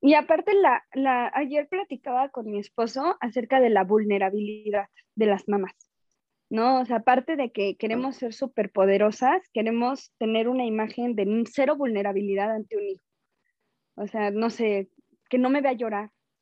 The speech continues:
que no me vea enojada, ¿no? O sea, que tu hijo todo el tiempo tenga una imagen tuya de una mamá feliz, tranquila, ecuánime, sonriente. No creo que sea saludable. Eh,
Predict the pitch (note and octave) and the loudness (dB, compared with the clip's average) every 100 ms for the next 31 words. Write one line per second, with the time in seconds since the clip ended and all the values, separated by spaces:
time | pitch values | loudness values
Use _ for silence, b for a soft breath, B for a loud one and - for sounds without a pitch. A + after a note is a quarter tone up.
0 | _ _ _ _ _ - A3 G#3+ G#3+ A3 | _ _ _ _ _ -8 -4 -4 -4 -2
1 | A#3 A#3+ B3+ C4 B3 B3 A#3 - G#3 G#3 | -2 -2 -2 0 -2 -2 -4 -6 -6 -4
2 | G3+ F#3 G3 G#3+ A#3 G#3 G3 F#3 F#3 F#3 | -6 -6 -10 -12 -10 -4 -2 -2 -4 -6
3 | G3+ _ _ _ _ _ _ _ _ _ | -16 _ _ _ _ _ _ _ _ _
4 | - A3 C4 C4 C4+ D4+ C#4+ B3+ B3+ B3 | 0 0 2 2 2 2 4 4 4 0
5 | A3+ B3 A#3 A#3 A#3 G#3 G#3 A3 G#3 A3 | -2 -2 -2 0 0 0 -2 -2 -6 -4
6 | G#3 A3 G#3+ G#3 B B B _ _ - | 0 4 4 2 B B B _ _ 0
7 | G#3+ G#3+ A#3+ A3+ G#3 G#3 - G#3+ A3+ A3+ | 2 4 2 0 -2 -2 -4 -6 -6 -6
8 | A3+ G#3 _ _ _ - G3 G#3 - A3 | -8 -10 _ _ _ -6 -4 -4 -4 0
9 | A3 G#3 G3 - G#3+ G#3 G#3+ G#3 G#3 G3+ | 2 2 2 0 2 2 0 -4 -4 -2
10 | G3 G3 G3 G3+ G#3 G3+ G#3 G#3 G3 G#3 | -2 -2 -4 -2 -2 -2 -2 -2 -4 -6
11 | G#3+ A#3 b b b b _ _ - C#4+ | -6 -8 b b b b _ _ 2 2
12 | D4+ - D#4+ F4 D4 A#3+ A#3+ A3+ A#3+ G3+ | 2 2 2 2 -2 -10 -10 -10 -6 -2
13 | F#3 F#3 F#3+ B3 - G#3+ G#3 G3+ | 0 0 -2 -4 -6 -4 -2 -2